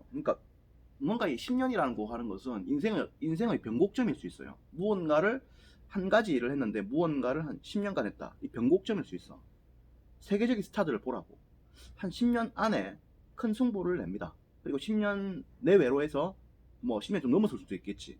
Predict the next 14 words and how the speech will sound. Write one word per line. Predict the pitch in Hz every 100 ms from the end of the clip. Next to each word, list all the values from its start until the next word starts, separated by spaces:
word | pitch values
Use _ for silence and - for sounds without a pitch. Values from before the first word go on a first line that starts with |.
| - -
근데 | 170 175 - - -
큰 | - 202
업적을 | - - 202 117
내요. | 80 90 80 - - -
그래서 | 139 139 - - -
이 | 156
십 | 208
년이라고 | 226 226 190 135
하는 | 117 110
것은 | 104 123
인생의 | - 156 214 196 -
결정적 | 180 - 214 185
변곡점이란 | - 110 135 - 143 85
말이에요. | 73 67